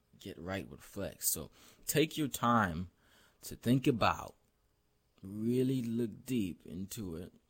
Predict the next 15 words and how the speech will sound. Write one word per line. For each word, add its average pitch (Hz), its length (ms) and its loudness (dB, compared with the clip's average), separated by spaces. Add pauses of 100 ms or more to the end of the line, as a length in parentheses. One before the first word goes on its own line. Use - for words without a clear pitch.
(360)
right? 95 260 -6 (100)
Think 104 200 -8
about 90 280 -6
what 90 220 -8
you 113 80 -4
want 104 220 -4
to 110 80 -10
do 98 240 -6
in 98 180 -4
life, 80 340 -10 (1080)
your - 140 -16
desires, 104 920 2 (1000)
your 76 240 -12
dreams, 101 680 2 (160)
aspirations, 92 960 -12